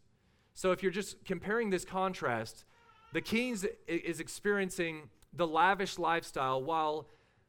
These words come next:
the representation of God, the one who has delivered and provided all of this, seems to be in a place that's not appropriate for his glory. And so David wants to do something about it.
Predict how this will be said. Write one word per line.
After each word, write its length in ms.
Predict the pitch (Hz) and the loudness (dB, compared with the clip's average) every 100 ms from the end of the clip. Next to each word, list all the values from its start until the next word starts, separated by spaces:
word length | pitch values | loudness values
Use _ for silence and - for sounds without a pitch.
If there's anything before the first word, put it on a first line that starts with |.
| _ _ _ _ - | _ _ _ _ -6
the 100 | 147 | 0
representation 840 | 160 220 220 190 175 185 190 185 | 2 2 0 -4 0 2 2 0
of 200 | 151 110 | -4 -2
God, 500 | 113 175 190 117 87 76 95 - | 4 6 6 4 -2 -12 -18 -6
the 100 | 147 | 0
one 200 | 175 196 | 2 2
who 140 | 185 | 4
has 160 | 170 147 | 2 0
delivered 520 | 131 139 175 202 156 | -2 0 0 2 0
and 140 | 147 135 | -2 -4
provided 460 | 151 151 208 185 | -2 2 2 2
all 180 | 139 127 | 2 0
of 80 | 113 | 0
this, 320 | 123 127 - - _ - | -4 -4 -12 -20 _ -12
seems 560 | - - 233 233 208 | -6 -4 -2 -4 -6
to 100 | - | -6
be 340 | 170 156 151 156 - - - | -2 0 -2 -4 -10 -20 -12
in 100 | 151 | -8
a 60 | 156 | -8
place 360 | - 180 175 | -2 0 0
that's 240 | - 156 - | -4 -8 -4
not 180 | 185 175 | -2 -4
appropriate 680 | - - 202 196 160 131 | -6 -4 -4 -2 -4 -4
for 100 | 151 | -4
his 180 | 147 156 | -8 -8
glory. 640 | 120 139 175 185 127 - - _ _ _ _ _ _ _ _ _ - | -10 -6 0 0 0 -6 -18 _ _ _ _ _ _ _ _ _ -12
And 100 | 151 | -2
so 120 | 196 | -2
David 420 | 139 190 220 214 | 2 2 2 0
wants 380 | 160 175 180 - | -2 -6 -6 -10
to 120 | - | -12
do 300 | 147 131 196 | -8 -4 -4
something 400 | 190 175 156 147 | -6 -10 -8 -8
about 320 | 120 101 92 76 | -6 -4 -6 -10
it. 220 | - | -18